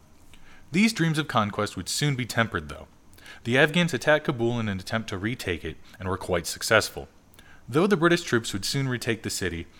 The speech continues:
it would not be long before it was again under threat of attack. In July of eighteen eighty, the British became aware of a column of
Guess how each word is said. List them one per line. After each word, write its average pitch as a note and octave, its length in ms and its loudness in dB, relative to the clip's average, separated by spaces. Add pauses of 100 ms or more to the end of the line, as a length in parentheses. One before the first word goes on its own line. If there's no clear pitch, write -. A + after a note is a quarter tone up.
(140)
it G2+ 80 -6
would G2+ 140 0
not D3 200 4
be D#3 80 2
long G#2+ 220 2
before G#2 280 -2
it F2 60 -4
was F2 120 -6
again G2 260 2
under G#2+ 220 2
threat D#2+ 260 -4
of D2+ 80 -6
attack. - 480 2 (2250)
In A#2 140 -4
July C3+ 320 2
of C#3 100 2
eighteen A2+ 320 0
eighty, D#2+ 300 -4 (120)
the A2 100 -6
British C#3 260 4
became A2 320 -2
aware F2+ 240 0
of E2+ 100 -4
a E2+ 60 -8
column A#2+ 420 0
of F2 100 -4